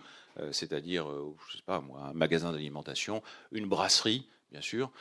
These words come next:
Euh, on est, on est à Montréal et on est au Québec. Et puis, euh, vous avez, euh, euh, un système de, de crèche pour les enfants, des ateliers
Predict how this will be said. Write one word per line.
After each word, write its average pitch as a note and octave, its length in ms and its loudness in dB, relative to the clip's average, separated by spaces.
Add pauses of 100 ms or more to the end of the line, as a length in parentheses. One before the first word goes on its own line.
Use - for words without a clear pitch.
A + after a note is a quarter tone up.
(320)
Euh, C#2+ 160 -6 (340)
on - 180 -10
est, D2+ 480 -2 (280)
on D#2 160 -4
est D#2+ 80 4
à D2+ 80 0
Montréal D#2 420 0
et D#2 60 2
on D2 100 -6
est D2 80 -4
au C#2 80 -4
Québec. F2 480 2
Et F2+ 60 4
puis, A2+ 440 4
euh, F2 120 12
vous E2+ 220 0
avez, G#2+ 420 8
euh, E2+ 260 8 (500)
euh, - 200 -4 (280)
un - 100 -4
système E2 500 2
de, C2 120 -6
de C#2 140 -8
crèche - 380 2
pour C#2+ 160 -6
les D2 100 -6
enfants, A2 500 0
des E2 200 0
ateliers G2 720 0